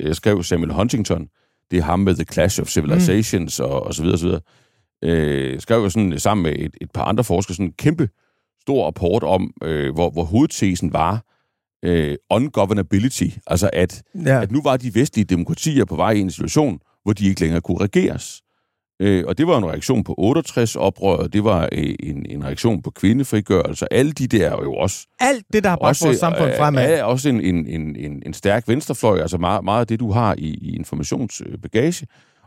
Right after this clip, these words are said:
Speaker 1: Og der sad de, sad de her kloge politologer satte sig ned og sagde, "Jamen det, nu går det helt galt, nu kan samfundet overhovedet ikke regeres længere." Det kunne samfundet jo så godt. Faktisk fik vi jo, øh, bare både nogle stærkere demokratier og nogle rigere samfund, øh, der siden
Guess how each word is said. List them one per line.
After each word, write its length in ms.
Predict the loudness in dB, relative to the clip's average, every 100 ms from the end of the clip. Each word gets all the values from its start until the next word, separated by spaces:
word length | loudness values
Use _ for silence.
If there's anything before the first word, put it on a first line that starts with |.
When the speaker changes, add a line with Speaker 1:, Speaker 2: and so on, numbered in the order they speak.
| -6
Speaker 1:
Og 80 | 0
der 120 | 0
sad 200 | 0 -2
de, 220 | -2 -2
sad 220 | 2 2 0 -4
de 100 | 0
her 140 | 0
kloge 320 | 2 0 0
politologer 400 | 0 0 2 0
satte 240 | 2 0 0
sig 80 | 0
ned 60 |
og 60 | 0
sagde, 140 | 2
"Jamen 120 | 0 2
det, 160 | 0 -2 _ _ _ _ -2
nu 80 | 2
går 140 | 2
det 100 | 2
helt 220 | 2 2
galt, 220 | 0 -4 -2
nu 60 |
kan 120 | 0
samfundet 400 | 2 2 0 0
overhovedet 460 | -2 -4 0 0 0
ikke 140 | -2
regeres 360 | -6 -8 -10 -10
længere." 200 | -8 -4
Det 220 | 0 0 -2 _ _ _ _
kunne 160 | -4 0
samfundet 480 | 0 2 0 0
jo 80 | -2
så 160 | -4 0
godt. 320 | 0 0 -2 -2
Faktisk 420 | -2 -2 -4 -2
fik 220 | -2 2
vi 80 | 2
jo, 220 | 2 -2 -2
øh, 160 | 0 0 2
bare 160 | 0
både 280 | 0 0 2
nogle 180 | 0 -2
stærkere 340 | -2 0 0
demokratier 540 | -2 -4 -6 -4 0 0
og 60 |
nogle 220 | 0 -8 -16 _ _ _ _ -2
rigere 340 | 0 2 2 2
samfund, 480 | 0 -2 -2 -2 -4
øh, 140 | -6 0
der 160 | 2 2
siden 400 | 0 0 0